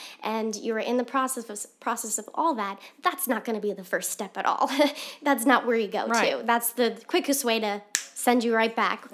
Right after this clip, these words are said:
Speaker 1: which
Speaker 2: Okay.
Speaker 1: is what happened.
Speaker 2: Mm.
Speaker 1: Relapse,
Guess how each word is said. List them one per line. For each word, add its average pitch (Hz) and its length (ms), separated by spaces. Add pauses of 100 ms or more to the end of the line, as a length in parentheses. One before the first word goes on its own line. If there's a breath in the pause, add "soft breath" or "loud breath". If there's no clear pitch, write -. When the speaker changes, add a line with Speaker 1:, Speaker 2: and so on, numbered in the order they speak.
(120)
Speaker 1:
which 285 180
Speaker 2:
Okay. 262 80
Speaker 1:
is 240 120
what 226 160
happened. 202 520
Speaker 2:
Mm. 185 340
Speaker 1:
Relapse, 208 640